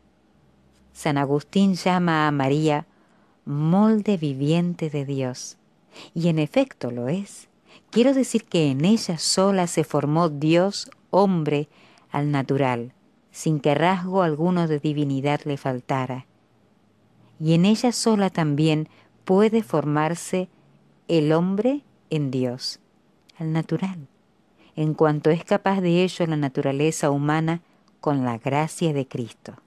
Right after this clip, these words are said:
De dos maneras puede un escultor realizar una estatua o retratos perfectos. Primera, con fuerza, habilidad y buenos instrumentos, puede labrar la figura en materia dura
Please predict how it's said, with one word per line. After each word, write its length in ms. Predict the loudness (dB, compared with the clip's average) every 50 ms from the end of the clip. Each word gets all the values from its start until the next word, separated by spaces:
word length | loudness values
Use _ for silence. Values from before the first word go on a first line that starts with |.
| _ _ _ _ _ _ _ _ _ _ _ _ _ _ _ _ -20 -20 -20 _ _ -2
De 140 | 0 0
dos 200 | 2 2 0 2
maneras 420 | 2 4 4 4 4 4 4 2 0
puede 300 | 2 2 4 4 4 4
un 100 | 2 0
escultor 640 | -2 -2 -2 0 0 0 2 2 2 4 4 2 -2 -6 _ _ _ _ _ -12 -4
realizar 560 | 0 2 2 4 2 0 0 0 2 2 4
una 120 | 4 2
estatua 640 | 0 -2 0 0 0 0 0 0 -4 -4 -4 -6 -8 _ _ _ _ _ _ _ _ _ _ _ _ -20 _ _ _ _
o 120 | 0 0 2
retratos 480 | 2 2 2 2 0 0 -2 -4 -6
perfectos. 840 | -4 -6 -6 -4 0 0 0 0 0 -4 -8 -8 -8 -8 -10 -16 -18 _ _ _ _ _ _ _ _ _ _ _ _ _ _ _ -2
Primera, 420 | 2 4 4 6 6 6 6 6
con 240 | 4 4 2 2 2
fuerza, 640 | 2 2 2 2 2 0 -4 -6 -4 -4 -4 -4 -6 _ _ _ -20 -20 -14 -6 -2
habilidad 680 | -2 0 2 2 2 2 2 2 2 2 2 2 -2 -4 _ _ _
y 140 | -4 -2 2
buenos 420 | 4 4 6 6 4 4 0 0
instrumentos, 1000 | -2 -2 -2 -4 -4 -4 -2 0 0 0 0 0 -2 -4 -6 -6 -8 -8 -8 -12 _ _ _ -20 -20 _ _ _
puede 360 | 0 2 4 4 4 4 2 2
labrar 340 | 2 2 2 2 2 2
la 140 | 0 -2 -2
figura 420 | -2 -2 -2 0 2 2 2 2 2
en 100 | 2 0
materia 460 | -2 -2 0 0 0 2 2 0 0
dura 460 | 2 2 2 4 4 4 2 0